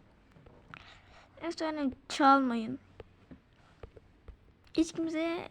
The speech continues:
yani takas için açık değildir. Evet, hadi gelin dışarıda, ee, yeniliklere bakalım. Gıdam bilgim yok.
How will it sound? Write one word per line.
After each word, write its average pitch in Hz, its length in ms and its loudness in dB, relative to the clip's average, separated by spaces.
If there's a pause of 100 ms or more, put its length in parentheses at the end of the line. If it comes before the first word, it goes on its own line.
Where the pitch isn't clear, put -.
yani 254 260 0
takas 294 340 0 (180)
için 302 220 -6
açık - 400 2
değildir. 269 460 4 (1700)
Evet, - 380 4
hadi 392 220 2
gelin 294 400 4
dışarıda, 262 680 0 (240)
ee, 226 60 -4 (600)
yeniliklere 339 760 2
bakalım. 233 800 -2 (1900)
Gıdam 233 320 -2
bilgim 214 340 -10
yok. 247 120 -14